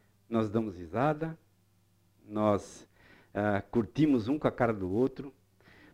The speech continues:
mas são nossas, somente nossas.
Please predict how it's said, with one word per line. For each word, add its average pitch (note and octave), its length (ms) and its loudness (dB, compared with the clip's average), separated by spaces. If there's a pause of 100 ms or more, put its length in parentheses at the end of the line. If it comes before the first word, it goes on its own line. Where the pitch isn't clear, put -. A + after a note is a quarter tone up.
mas A2 140 -12
são - 160 -16
nossas, E2 800 -14 (920)
somente A#2+ 540 -8
nossas. - 600 -14